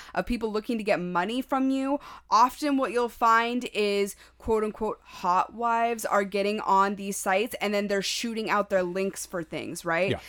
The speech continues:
Speaker 1: So they'll start a conversation with a single guy, they'll say, "Come see me here," and then they're expecting you to pay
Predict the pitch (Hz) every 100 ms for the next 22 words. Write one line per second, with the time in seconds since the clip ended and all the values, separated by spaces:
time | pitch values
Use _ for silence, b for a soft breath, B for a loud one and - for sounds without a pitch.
0 | B 233 214 202 247 262 269 285 269 254
1 | 233 226 233 220 214 220 208 202 190 185
2 | 185 185 B B - 214 - 214 202 -
3 | 254 247 - 254 240 220 196 - - 254
4 | 190 175 175 196 208 202 185 185 220 208
5 | - - 233 220 208 190 180 - 240 220
6 | 180